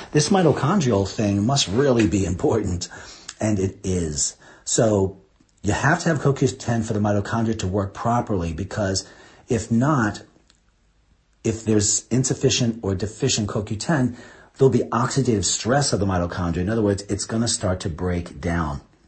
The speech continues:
And the other thing to know about co Q ten, it's been associated, not having enough, with diabetes, just straightforward. So most diabetics will have a coenzyme Q ten deficiency or insufficiency.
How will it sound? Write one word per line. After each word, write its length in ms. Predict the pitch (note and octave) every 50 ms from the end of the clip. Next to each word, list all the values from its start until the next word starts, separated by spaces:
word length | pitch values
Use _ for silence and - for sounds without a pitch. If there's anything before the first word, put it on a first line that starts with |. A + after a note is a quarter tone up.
| _ _ _ _ _ _ _ _ _ _ _ _ _ _ _ - - - - - - - - - - - - _ _ _ _ _ _ _ _ _ -
And 480 | B2+ C3 C3+ C3 C3 C3 G#2 - - -
the 120 | G#2 A2 A#2
other 200 | - F#3+ A3 -
thing 200 | - - G#2 F#2+
to 100 | - G#2
know 160 | G2 F#2 F2
about 220 | F2 E2 F2+ F#2 -
co 140 | - G#2
Q 140 | F#2 - G2+
ten, 280 | F2+ - - G2+ G2 G2
it's 100 | F#2+ -
been 140 | - G#2 G2+
associated, 840 | G2 - - B2+ B2+ - - - - G2+ F#2 G2 F#2+ F#2+ - - - -
not 180 | G#2 G2+ G#2+
having 200 | G2+ G2 F#2+ F2+
enough, 460 | F#2 G2 A2+ C#3+ C#3 A2+ G#2 G2 -
with 300 | - G#2+ A#2 A2+ A2+ G2
diabetes, 480 | F2 G#2+ G2+ G2+ F#2 F#2+ G2 F2 E2 -
just 180 | - B2+ - -
straightforward. 760 | - - B2 G#2+ G2 F#2+ - - G2+ A2+ B2 E2+ - - - - - - - -
So 340 | - - A#2+ G#2+ G2+ F2 - - -
most 320 | A2 A#2+ C#3 D#3+ D3 -
diabetics 440 | D3+ B2+ A2 A#2+ A2 G#2 G#2 - -
will 80 | F#2+ F#2+
have 160 | F#2+ F#2 F2+
a 40 | F#2
coenzyme 760 | - - G#2+ G2+ G#2 - - - A2 G#2+ G2 - F#2+ F2+
Q 120 | - - G2
ten 240 | F2+ - F#2 F2+ E2+
deficiency 760 | E2+ F#2 - - - G3+ G3+ - - A#2 - - A2 G2+ G2
or 180 | - G2 - -
insufficiency. 840 | A2+ A#2+ G#2 - G2 F2 - E2+ E2+ - F2+ - - D#2 D#2 D#2+